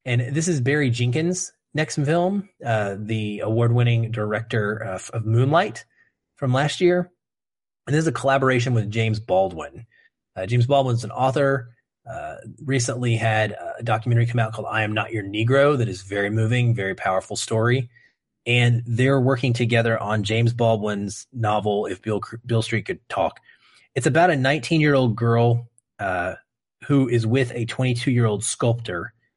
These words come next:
and they become engaged, and she becomes pregnant. But then he is falsely accused of raping a Puerto Rico woman. He is set up by a cop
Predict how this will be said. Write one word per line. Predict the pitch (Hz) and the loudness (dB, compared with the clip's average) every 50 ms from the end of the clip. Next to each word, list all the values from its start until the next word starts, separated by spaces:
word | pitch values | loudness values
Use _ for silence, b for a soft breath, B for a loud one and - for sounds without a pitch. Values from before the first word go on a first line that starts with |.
| _ _ _ _ _ _ _ _ _ _ _ - | _ _ _ _ _ _ _ _ _ _ _ -4
and | - 117 117 113 113 113 110 113 | 0 2 4 4 4 2 2 2
they | 120 120 | 2 2
become | 117 117 139 151 147 | 2 4 4 2 4
engaged, | 127 117 120 113 113 113 110 110 104 110 - - - - _ - | 4 4 2 2 2 2 2 2 0 0 -4 -4 -6 -14 _ -10
and | - 104 101 101 104 101 | -8 -6 -6 -6 -6 -6
she | - - - 127 123 | -4 0 2 2 2
becomes | 120 120 117 - 123 110 - | 4 2 2 0 0 -2 -2
pregnant. | - - 110 101 95 95 95 95 95 - - - B B B B B B B B - | 0 -2 -2 0 0 -2 -4 -4 -4 -8 -16 -20 B B B B B B B B -4
But | - 123 120 | -4 -4 0
then | 120 131 123 120 120 | 2 4 4 6 4
he | 120 120 - - 147 143 143 - | 4 2 0 0 2 2 2 2
is | 123 120 117 113 107 104 110 - - - | 2 2 2 2 2 0 -6 -10 -10 -4
falsely | - 123 123 131 127 - - 139 131 127 120 | 0 2 2 2 2 0 0 0 0 0 0
accused | 120 120 117 - - 117 117 120 117 117 113 117 - - b b b b b b _ - | -2 -6 -6 -2 2 2 4 6 6 4 4 2 -2 -8 b b b b b b _ -8
of | - 110 107 | -6 -4 0
raping | 110 110 113 117 123 113 107 | 2 2 2 2 2 0 0
a | 98 | -2
Puerto | 113 - 123 113 107 | -4 -2 -2 -2 -2
Rico | 104 104 104 - 101 92 | -2 -4 -4 -2 -2 0
woman. | 90 90 - - 82 85 | 0 0 -2 -4 -6 -10
He | - - - 185 | -12 -10 -8 -8
is | 180 - | -6 -6
set | - - 120 107 | -2 -2 0 0
up | - 127 120 - | 0 0 -2 -2
by | - 135 131 | 0 0 0
a | 127 | 0
cop | 120 - 135 117 98 - - | 0 -2 -2 -2 -4 -6 -16